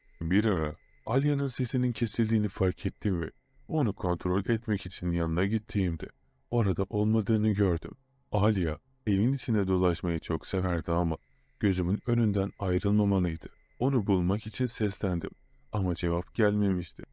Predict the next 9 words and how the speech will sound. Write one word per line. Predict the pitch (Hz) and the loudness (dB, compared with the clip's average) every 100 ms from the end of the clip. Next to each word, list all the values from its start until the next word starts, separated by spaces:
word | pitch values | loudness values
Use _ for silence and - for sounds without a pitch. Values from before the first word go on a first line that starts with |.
| - | -4
Alya'ya | 101 98 110 117 107 | 0 2 2 0 0
seslenerek | 104 92 - 92 85 80 - | -2 -2 -2 -2 -2 -4 -2
odaları | 104 98 87 92 | 0 0 0 0
gezmeye | 98 92 92 90 82 | 2 2 2 2 2
başladım. | 80 - - - _ _ - | 0 -4 -16 -18 _ _ -4
Ona | 98 82 78 - - - | 0 0 -2 -6 -20 -4
merdivenlere | 113 107 101 98 90 85 78 | 2 2 4 2 2 0 -2
çıkmaması | - 120 120 107 98 - | -4 -4 0 0 0 0
için | 82 - - | -4 -6 -14